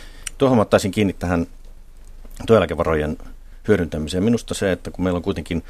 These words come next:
puhutaan sato-, sadoista miljoonista työeläkevaroja, joista merkittävä osa on sijoitettu esimerkiksi ulkomaisiin osakkeisiin, niin prosenttikin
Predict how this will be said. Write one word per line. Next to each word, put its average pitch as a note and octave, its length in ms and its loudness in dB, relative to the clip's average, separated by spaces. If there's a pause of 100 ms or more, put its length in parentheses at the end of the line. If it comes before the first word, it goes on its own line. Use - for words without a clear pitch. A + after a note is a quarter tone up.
(160)
puhutaan F#2 200 -4
sato-, G2+ 440 2
sadoista F#2+ 500 2
miljoonista C#2+ 600 -6
työeläkevaroja, C#2+ 720 -4
joista G2+ 340 2
merkittävä D#2 480 -4
osa D2+ 220 -8
on D2+ 300 -6
sijoitettu D#2+ 440 -6
esimerkiksi F#2 300 -8
ulkomaisiin E2 580 -2
osakkeisiin, - 760 -6 (300)
niin - 200 -2 (1120)
prosenttikin E2 800 -2